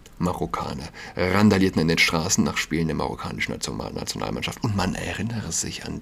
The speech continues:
diesen Sommer. Freibäder waren ein Hort exzessiver Gewalt. Wer war's?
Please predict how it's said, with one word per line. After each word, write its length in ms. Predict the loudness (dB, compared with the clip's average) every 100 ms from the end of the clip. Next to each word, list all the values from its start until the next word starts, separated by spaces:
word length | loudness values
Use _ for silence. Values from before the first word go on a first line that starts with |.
| -4
diesen 440 | -4 -2 -4 -6
Sommer. 560 | -4 -2 0 0 -2 -10 -18 -20 -20 -20 -16 -12 -10 -10 -10 -10 -8
Freibäder 960 | -4 0 2 2 2 0 0 -2 -4 -10 -14 -20 -20 -6
waren 400 | -2 -2 -2 -6
ein 260 | -6 -6 -2
Hort 380 | -2 0 -2 -4 -10 -18 -2
exzessiver 840 | 0 4 4 4 0 -2 -6 -10 -10
Gewalt. 640 | -10 -8 -10 -10 -12 -14 -20 -20 -20 -20 -20 -20 -20 -20 -4
Wer 200 | -2 -2
war's? 460 | -4 -4 -4 -6